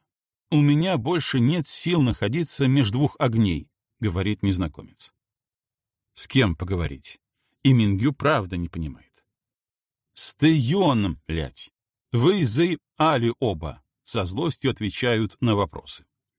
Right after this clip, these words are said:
А он аж брови приподнимает. Ого, значит, этот мальчишка все-таки знаком с подобными словечками.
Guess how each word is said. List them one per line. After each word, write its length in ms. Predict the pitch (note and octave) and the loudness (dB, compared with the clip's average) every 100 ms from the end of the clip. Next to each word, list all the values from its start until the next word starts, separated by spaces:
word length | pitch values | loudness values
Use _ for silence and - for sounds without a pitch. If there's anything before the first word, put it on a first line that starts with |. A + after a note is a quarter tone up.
| - | -2
А 180 | A2+ A#2+ | 2 4
он 220 | D3 C#3+ - | 2 0 -2
аж 260 | C3 - | -2 -2
брови 460 | G#2 F2+ B2+ G#2 F2+ | -8 -2 0 0 -2
приподнимает. 800 | - F2+ D#2 D2 B1+ - _ _ _ _ - _ - | -6 -8 -8 -10 -12 -18 _ _ _ _ -20 _ -2
Ого, 680 | A2 G2+ E2+ G2+ E3 F#3+ A2 | 2 2 0 0 2 2 0
значит, 480 | G2 C3 D#3 F3 - | 0 -2 -2 -2 -2
этот 260 | C#3 C#3 | -6 -2
мальчишка 540 | B2 G2+ - E2+ - B2 | 0 0 -2 -4 -2 -4
все-таки 460 | - D#3 D3+ E3 | -2 -4 -2 0
знаком 640 | G#2+ A#2 G2+ - C3+ E3+ - | 4 2 2 0 0 2 -2
с 120 | - | -8
подобными 480 | - D3+ C#3+ G2+ G#2 | -6 -2 0 2 0
словечками. 640 | G2 B2 E2+ - - - | 0 -2 -2 -6 -14 -20